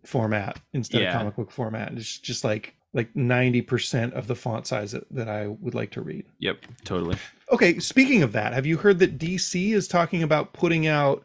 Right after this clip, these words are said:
Speaker 1: five and a half by eight and a half comic books of Watchmen and things like that?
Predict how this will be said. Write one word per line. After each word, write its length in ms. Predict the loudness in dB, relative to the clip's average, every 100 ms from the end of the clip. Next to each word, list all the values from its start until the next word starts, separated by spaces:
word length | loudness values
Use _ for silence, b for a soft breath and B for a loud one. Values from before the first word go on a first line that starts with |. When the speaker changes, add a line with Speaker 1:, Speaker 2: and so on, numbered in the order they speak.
| _
Speaker 1:
five 360 | 0 4 6 4
and 80 |
a 40 | 4
half 260 | 4 2 2
by 120 | 0
eight 180 | 2 0
and 100 | 0
a 40 | 0
half 600 | 0 2 2 0 -8 -20 -4
comic 360 | 0 0 0
books 600 | 0 0 -2 -10 -8 -10 _ _ 2
of 540 | 6 8 6 4 -2
Watchmen 640 | -4 0 0 0 0 0 -2
and 160 | -4
things 220 | -2 -2 0
like 180 | -2
that? 320 | -2 -2 -2